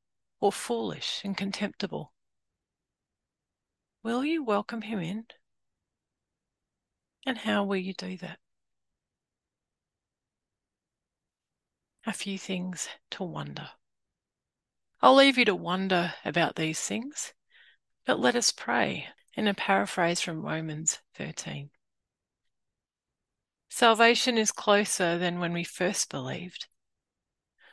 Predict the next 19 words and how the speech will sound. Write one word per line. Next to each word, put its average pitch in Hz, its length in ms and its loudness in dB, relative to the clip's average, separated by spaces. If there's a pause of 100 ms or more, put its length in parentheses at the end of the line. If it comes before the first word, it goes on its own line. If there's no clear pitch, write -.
(120)
The 226 100 2
night 240 460 4
is 233 240 2
far 214 400 2
gone 170 540 -6 (600)
and 190 160 -2
the 170 80 -4
day 185 460 2 (260)
is 180 240 -4
near. 156 360 -8 (840)
So 233 180 6
let 233 200 8
us 247 180 4
lay 220 160 8
aside 202 460 2
the 175 100 0
works 196 480 0
of 240 140 -8
darkness - 800 -4